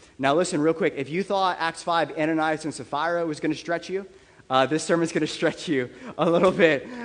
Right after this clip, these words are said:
as well, all right? 'Cause this might be news to you. This might be news to you that Jesus himself was an exorcist. It might be news to you that Jesus was a healer. And it might be news to you that our, our, our church fathers, the apostles, were exorcists and healers as well in the name of Jesus.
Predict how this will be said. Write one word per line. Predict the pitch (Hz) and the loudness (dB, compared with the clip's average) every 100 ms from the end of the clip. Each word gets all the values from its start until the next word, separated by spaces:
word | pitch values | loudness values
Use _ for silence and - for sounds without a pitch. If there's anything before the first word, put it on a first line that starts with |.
| 233 | -2
as | 143 151 156 | 4 4 4
well, | 151 170 139 | 6 6 6
all | 127 | 6
right? | 156 165 | 6 4
'Cause | 175 | 2
this | 190 | 2
might | 202 202 | 4 4
be | 175 | 4
news | 165 196 277 240 - | 4 4 2 2 -2
to | 170 | -2
you. | 127 107 98 - - - _ - | -2 -4 -8 -14 -20 -20 _ -4
This | 175 | 0
might | 196 | 2
be | 180 170 | 4 4
news | 208 233 | 4 0
to | 175 | 0
you | 160 | 2
that | 147 135 | 2 0
Jesus | 127 160 220 175 180 170 | -4 0 0 2 2 2
himself | 175 147 190 190 139 | -2 -2 0 0 0
was | 147 | -2
an | 143 | 0
exorcist. | 143 165 - 131 - - - _ _ _ _ _ _ - | -2 -2 -6 -12 -14 -18 -20 _ _ _ _ _ _ -2
It | |
might | 160 185 | 2 4
be | 180 | 4
news | 190 254 - | 2 0 0
to | |
you | 175 | 0
that | 143 | 0
Jesus | 131 185 202 165 | -2 -6 -4 -6
was | 151 | -6
a | 139 | -4
healer. | 156 190 151 95 - - - - | 0 2 2 -4 -12 -20 -20 -14
And | - 160 | 0 4
it | |
might | 196 | 4
be | 180 | 4
news | 180 240 - | 2 2 -2
to | - | -4
you | 175 | 0
that | 156 156 | 4 4
our, | 151 | 4
our, | 143 147 | 0 -2
our | 151 147 | -2 -4
church | - 175 - | -2 -4 -4
fathers, | 175 190 220 160 | -2 0 0 -2
the | 135 | -2
apostles, | 143 - 208 226 156 127 | -6 -2 -2 -2 -6 -6
were | 135 | -4
exorcists | 165 - 156 156 - | -4 -6 -10 -10 -8
and | 131 | -6
healers | 139 156 139 120 | -4 -2 -2 -6
as | 107 | -8
well | 131 175 | -4 -2
in | 135 | -2
the | 113 | -4
name | 113 113 | -6 -8
of | 107 | -10
Jesus. | 127 175 139 101 - | -8 -8 -8 -14 -18